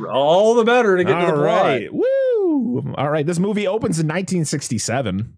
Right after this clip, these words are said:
Speaker 2: where a woman is being rushed into the hospital and she's bleeding. Uh, she's bleeding from her neck, but she's also bleeding, you know, in other places because she's pregnant and she's in labor.
Speaker 1: Ooh, yeah.
Speaker 2: And she, all we see is a lot of flashing, like, the, the, the cuts.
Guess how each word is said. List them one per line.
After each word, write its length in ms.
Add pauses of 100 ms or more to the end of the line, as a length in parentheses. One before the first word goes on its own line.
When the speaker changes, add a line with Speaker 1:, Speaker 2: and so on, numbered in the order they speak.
Speaker 2:
where 340
a 80
woman 300
is 100
being 200
rushed 280
into 120
the 80
hospital 340
and 80
she's 180
bleeding. 480 (720)
Uh, 340
she's 180
bleeding 280
from 140
her 100
neck, 280
but 120
she's 180
also 260
bleeding, 540 (180)
you 120
know, 360
in 140
other 180
places 380
because 240
she's 220
pregnant 720
and 180
she's 320
in 140
labor. 480 (640)
Speaker 1:
Ooh, 380
yeah. 240 (160)
Speaker 2:
And 360
she, 280 (200)
all 180
we 80
see 200
is 140
a 60
lot 200
of 80
flashing, 640
like, 340
the, 340
the, 160
the 200
cuts. 560